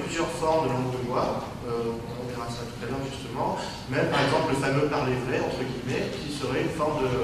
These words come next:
de langue de bois finalement. Je vais vous parler franchement, euh, franchement, je suis sûr que j'ai,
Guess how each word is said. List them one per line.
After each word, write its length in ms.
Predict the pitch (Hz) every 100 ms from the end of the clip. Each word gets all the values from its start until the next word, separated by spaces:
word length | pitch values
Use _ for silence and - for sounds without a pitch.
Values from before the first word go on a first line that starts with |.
| 110
de 80 | 127
langue 180 | 131 127
de 160 | 139 127
bois 160 | 123
finalement. 560 | 123 127 123 135 - 127
Je 80 | -
vais 160 | -
vous 40 | 123
parler 180 | 117 120
franchement, 720 | 120 117 120 123 147 120 107
euh, 80 | - - - -
franchement, 400 | 120 - 127 131
je 320 | 117 98 117
suis 80 | 131
sûr 80 | 139 131
que 240 | 117 113
j'ai, 160 | 117